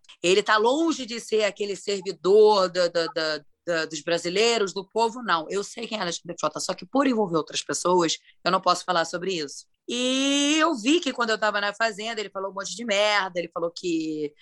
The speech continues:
eu tô lá dentro, que é graças a ele, que ele deveria ganhar vinte por cento. Quando eu tinha operado, ele falou que, na verdade, a minha cirurgia, que era mentira,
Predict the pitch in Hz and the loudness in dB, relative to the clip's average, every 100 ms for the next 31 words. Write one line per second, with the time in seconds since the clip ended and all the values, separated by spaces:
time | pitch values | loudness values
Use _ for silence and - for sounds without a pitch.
0 | _ 185 175 185 196 165 185 208 196 180 | _ -2 2 4 4 2 0 0 0 -4
1 | 185 175 170 175 202 202 208 214 202 190 | -2 -2 -2 -4 -2 0 0 -2 -2 -6
2 | 196 196 185 185 180 170 170 165 160 170 | -8 -6 -6 -4 -4 0 0 0 -2 -4
3 | 175 175 175 - - 214 - 208 220 208 | -2 -2 -4 -8 -10 -10 0 2 4 2
4 | 190 - 190 - _ 277 277 254 - 247 | -2 -8 -12 -12 _ -2 0 0 -2 -4
5 | 240 240 226 208 208 208 190 _ 202 214 | -4 -2 4 6 6 4 -6 _ -14 -12
6 | 220 214 226 220 214 214 208 202 202 208 | -10 -10 -6 -4 0 -2 -4 -8 -10 -8
7 | 196 175 175 196 185 180 170 160 160 170 | -8 -8 -8 -4 0 2 2 0 -4 -10
8 | - 214 226 240 - - 262 294 285 | -4 0 0 -2 -10 -2 0 2 0